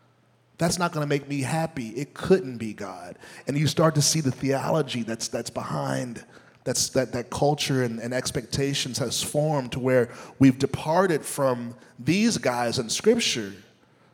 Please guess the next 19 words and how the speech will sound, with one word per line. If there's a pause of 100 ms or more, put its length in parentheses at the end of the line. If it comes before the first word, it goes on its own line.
(760)
that
were
putting
in
real
work,
blood,
sweat,
and
tears
under
the
will
of
God. (1700)
And (520)
then
with
us,